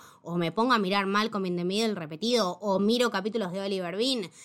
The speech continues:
Entonces, volver a eso, volver a cuando uno era un niño, también tiene mucho que ver con Marvel, con su impronta, con Disney, con todo lo que nos quieren relacionar. Es mucho, va mucho más allá que simplemente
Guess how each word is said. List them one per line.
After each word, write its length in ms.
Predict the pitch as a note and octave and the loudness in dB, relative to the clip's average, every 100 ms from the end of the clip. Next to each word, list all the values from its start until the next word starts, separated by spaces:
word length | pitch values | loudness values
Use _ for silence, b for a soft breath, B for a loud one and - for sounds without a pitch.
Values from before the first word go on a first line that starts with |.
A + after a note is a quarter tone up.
| B | B
Entonces, 480 | - E3+ G#3 G#3+ A#3+ | -10 -4 -2 -2 -4
volver 540 | G3+ F3+ G3 G3 C4+ D#4+ | -4 0 2 2 2 2
a 140 | A#3 | 2
eso, 460 | G3+ G3+ - F3+ F3 | 0 -2 -4 -4 -4
volver 500 | E3+ F3 E3+ G3+ C4 | -6 -4 -2 0 2
a 80 | A#3+ | 0
cuando 320 | F#3+ F#3 F3+ | -2 -2 0
uno 340 | G#3+ A3 G3 | 0 0 0
era 220 | G3+ G3 | -2 -2
un 180 | G3 F#3+ | -2 -2
niño, 480 | G3+ G3+ F#3+ F#3 F#3+ | -2 -2 -2 -6 -8
también 540 | - F#3 F#3+ C4 F4 | -6 -4 -2 0 2
tiene 200 | A3 F#3 | 2 -2
mucho 300 | F3 F#3 - | -4 -6 -8
que 100 | F3 | -4
ver 220 | F3 F#3+ F#3+ | -2 -2 -4
con 160 | E3+ | -6
Marvel, 560 | E3+ G3 G3 F3 D#3+ D#3 b _ | -2 2 2 0 -4 -8 b _
con 180 | F#3 E3+ | -8 -6
su 80 | |
impronta, 720 | E3 E3+ G#3 G3 F3 D3+ C#3+ _ | -4 -2 -2 -2 -2 -6 -6 _
con 300 | F#3 F3+ F3+ | -2 -2 0
Disney, 480 | A3+ A3+ G3 D#3+ D#3 | 0 0 -4 -6 -8
con 260 | F3 F3 | -8 -4
todo 220 | C4 C4 | 0 2
lo 100 | A3 | 2
que 80 | F#3+ | 0
nos 140 | E3+ D#3+ | -6 -6
quieren 260 | F3 E3 | -6 -6
relacionar. 540 | E3 D#3+ D#3 D#3+ D#3 D#3 | -8 -10 -12 -12 -12 -14
Es 120 | - | -4
mucho, 440 | G#3+ B3+ G3 F3 | -2 0 -2 -2
va 160 | E3 G#3 | 4 6
mucho 380 | A3+ C#4 C#4 B3 | 6 4 2 2
más 180 | A3+ A3 | 2 0
allá 260 | F3 A3+ | -2 -2
que 120 | G3+ | -2
simplemente 760 | F3 F#3+ F3+ F#3 G3+ F#3 G3 | -2 -2 -2 -2 -4 -2 -4